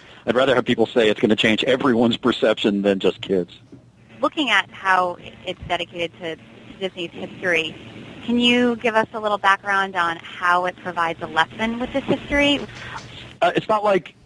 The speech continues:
Speaker 1: like, uh, okay, okay, folks, open up your textbook to page forty-seven kind of lesson, but, you know, almost everything in the game was inspired by something real from Disney's past. So if you want to play the "Where did that come from?" game,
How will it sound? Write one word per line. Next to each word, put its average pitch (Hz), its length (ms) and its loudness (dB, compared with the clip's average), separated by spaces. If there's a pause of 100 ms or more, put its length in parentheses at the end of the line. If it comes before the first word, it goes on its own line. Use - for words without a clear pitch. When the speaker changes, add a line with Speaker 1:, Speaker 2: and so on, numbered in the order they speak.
Speaker 1:
like, 147 400 0
uh, 135 280 4
okay, 151 440 2 (100)
okay, 143 380 2
folks, 127 340 2
open 135 300 2
up 135 180 0
your 117 280 2 (200)
textbook 131 520 0
to 127 60 -2
page 117 280 0
forty-seven 127 640 2
kind 110 220 2
of 107 60 4
lesson, 107 540 2
but, 113 240 2 (460)
you 170 80 2
know, 151 180 2
almost 175 480 2
everything 139 380 4
in 107 80 2
the 92 60 2
game 107 280 4
was 90 140 -2
inspired 113 440 2
by 101 120 4
something 104 360 0
real 107 280 4
from 95 180 -4
Disney's 92 320 2
past. 92 640 0
So 117 340 4 (520)
if 170 200 0
you 151 160 2
want 143 320 2
to 160 60 0
play 131 320 0
the 110 160 2
"Where 127 240 2
did 120 180 0
that 127 240 0
come 120 200 0
from?" 101 280 0
game, 87 380 -2